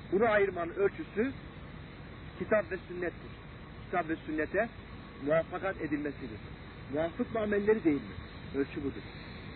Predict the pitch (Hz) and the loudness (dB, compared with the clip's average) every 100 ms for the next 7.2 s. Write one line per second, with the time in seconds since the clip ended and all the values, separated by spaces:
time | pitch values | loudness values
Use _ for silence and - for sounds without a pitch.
0 | - - - - - - - - - 139 | -10 -10 -10 -12 -12 -12 -12 -12 -6 2
1 | 175 180 - 180 165 170 165 151 151 156 | 2 2 4 4 6 2 2 0 -2 2
2 | 147 143 131 165 175 151 156 - 147 131 | 4 4 4 2 2 4 4 6 2 2
3 | - - - - 165 147 151 160 135 123 | -4 -12 -12 -2 4 6 8 6 6 2
4 | 127 226 - - - - - - 185 151 | 2 2 0 -10 -10 -12 -10 -4 -4 6
5 | 165 170 156 170 156 196 - - - - | 8 8 4 4 4 2 -4 -10 -10 -10
6 | - 151 165 170 160 - 156 139 147 - | 0 4 6 6 4 6 4 6 4 4
7 | 139 | 0